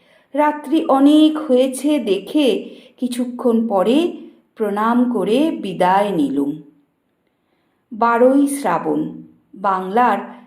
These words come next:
তেরোশো পঁচিশ সন। সন্ধ্যার পরে গিয়েছি, এখনো আরতি আরম্ভ হয়নি। মা রাস্তার ধারের বারান্দায়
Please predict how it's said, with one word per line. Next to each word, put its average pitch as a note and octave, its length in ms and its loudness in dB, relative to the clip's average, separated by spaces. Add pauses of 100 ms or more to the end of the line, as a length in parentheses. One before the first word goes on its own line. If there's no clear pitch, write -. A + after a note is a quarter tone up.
(140)
তেরোশো A3 560 0
পঁচিশ A#3+ 600 -2 (120)
সন। D#3 500 -6 (880)
সন্ধ্যার F4 720 4
পরে C4+ 360 4
গিয়েছি, F#3+ 680 -4 (320)
এখনো D4+ 540 2
আরতি A#3+ 760 2
আরম্ভ A3+ 520 2
হয়নি। E3 540 2 (600)
মা C4+ 440 4
রাস্তার A#3+ 600 -2
ধারের A3+ 440 2
বারান্দায় G#3+ 680 0